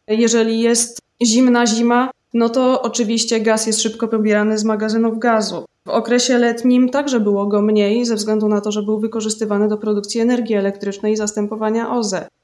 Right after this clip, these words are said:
Wciąż spora ilość kontraktów gazowych oparta jest i powiązana z rynkiem ropy.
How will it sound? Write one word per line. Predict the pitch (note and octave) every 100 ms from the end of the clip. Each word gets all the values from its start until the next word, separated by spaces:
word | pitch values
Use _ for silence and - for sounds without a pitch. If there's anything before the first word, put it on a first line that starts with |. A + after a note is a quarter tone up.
| _ _
Wciąż | - - C4 B3+ B3+
spora | - - C4+ C4
ilość | G#3+ B3 A3+ -
kontraktów | A3+ A3 A#3 A3+ - G#3+ G#3+
gazowych | G#3 A3 G#3+ G#3 F#3 G3+ C#4 C#4+ - -
oparta | A3 A#3 A#3 A#3 A#3+ B3
jest | B3 A3+ B3 - -
i | G#3+
powiązana | G#3+ G#3 G#3 A3 B3
z | A#3+
rynkiem | A#3+ A#3+ C#4 C#4+
ropy. | D#4 C4 -